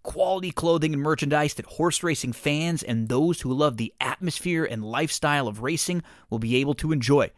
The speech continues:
When you use the promo code G I N O, you will get free shipping on your order. We're talking about high quality products rooted in the iconic symbols of racing and the racetrack experience.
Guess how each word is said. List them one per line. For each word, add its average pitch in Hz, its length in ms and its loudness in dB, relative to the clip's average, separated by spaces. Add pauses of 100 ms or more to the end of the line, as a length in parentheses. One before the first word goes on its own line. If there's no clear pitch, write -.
(340)
When 110 160 -4
you 135 100 0
use 170 240 0
the 123 100 -4
promo 147 400 0
code 151 300 0
G 123 380 -2
I 139 220 2
N 123 200 2
O, 160 180 4 (220)
you 127 100 0
will 123 80 2
get 113 120 -4
free 151 580 -6 (120)
shipping 170 480 0 (260)
on 151 340 2
your 117 300 -2
order. 160 400 6 (260)
We're 120 80 -2
talking 143 640 -2 (240)
about 123 420 2 (300)
high 151 520 2
quality 147 480 0
products 139 520 0
rooted 123 360 0
in 131 60 -2
the 117 120 2
iconic 139 520 -2
symbols 147 400 0
of 107 140 -8
racing 143 560 -2
and 135 220 0
the 104 80 -4
racetrack 151 800 0
experience. 175 960 -2